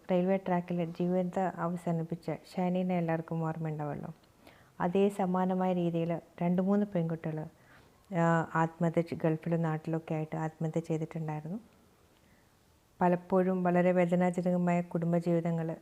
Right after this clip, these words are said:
അവർ മുന്നോട്ട് കൊണ്ടുപോകാൻ പത്തും പതിനൊന്നും വർഷം കടിച്ചു പിടിച്ച് മുന്നോട്ട് കൊണ്ടുപോയത്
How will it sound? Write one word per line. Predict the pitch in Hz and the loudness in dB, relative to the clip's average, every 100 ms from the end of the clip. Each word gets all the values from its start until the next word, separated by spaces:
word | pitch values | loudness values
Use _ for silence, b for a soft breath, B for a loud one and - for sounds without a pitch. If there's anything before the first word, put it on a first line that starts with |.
| - | -4
അവർ | 170 175 | 0 2
മുന്നോട്ട് | 175 170 175 175 | 2 4 2 0
കൊണ്ടുപോകാൻ | 175 170 165 165 160 160 | 0 0 0 0 -2 -4
പത്തും | 160 160 170 | -6 -2 -2
പതിനൊന്നും | 170 170 175 | 0 0 0
വർഷം | 175 170 175 180 - B B B B | 0 -2 -4 -8 -10 B B B B
കടിച്ചു | 175 175 170 | 0 0 2
പിടിച്ച് | 175 175 180 | 0 0 0
മുന്നോട്ട് | 175 175 175 180 | 2 4 4 2
കൊണ്ടുപോയത് | 175 170 175 170 151 | -2 0 2 0 -2